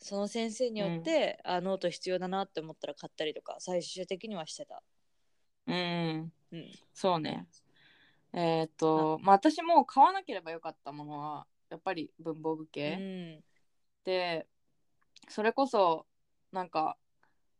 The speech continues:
Speaker 2: あの、自分でノート取るんだろうなって思って行ったら、結構、あの、もう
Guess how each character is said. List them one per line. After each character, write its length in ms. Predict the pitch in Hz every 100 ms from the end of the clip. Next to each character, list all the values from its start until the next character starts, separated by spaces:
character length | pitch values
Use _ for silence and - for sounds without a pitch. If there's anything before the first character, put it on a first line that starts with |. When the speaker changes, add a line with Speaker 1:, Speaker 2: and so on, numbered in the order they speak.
| _ _ _ _
Speaker 2:
あ 160 | 175
の、 460 | 170 160 143 - -
自 180 | - 208
分 220 | 254 294
で 160 | 294 285
ノ 200 | 233 240
ー 20 |
ト 100 | -
取 240 | - 220 185
る 60 |
ん 60 | 165
だ 80 | 160
ろ 120 | 160
う 20 |
な 100 | 185
っ 100 | 170
て 60 | 175
思 180 | 165 165
っ 40 |
て 320 | _ 180 175
行 100 | 160
っ 20 | _
た 100 | 175
ら、 300 | 175 180 165
結 160 | - -
構、 260 | 175 156 - _ _ _ -
あ 200 | 156 151
の、 120 | 151
も 260 | 180 196
う 40 | 151